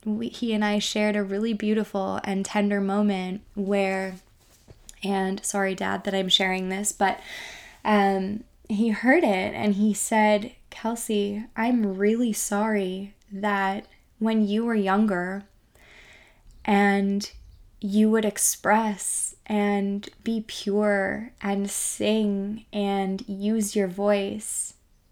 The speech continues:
that I used to ridicule you, that I used to make fun, that I didn't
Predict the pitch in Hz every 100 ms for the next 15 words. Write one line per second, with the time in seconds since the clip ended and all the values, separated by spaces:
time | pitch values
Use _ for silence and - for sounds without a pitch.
0 | _ - 220 214 208 214 254 254 - 226
1 | 208 226 233 214 208 208 202 202 202 202
2 | 220 214 - 220 208 208 - 202 202 202
3 | 208 214 - _ _ - - - - -
4 | - - _ _ - 196 196 202 - -
5 | - - _ _ _ _ _ _ _ _
6 | - 220 226 208 233 233 226 214 196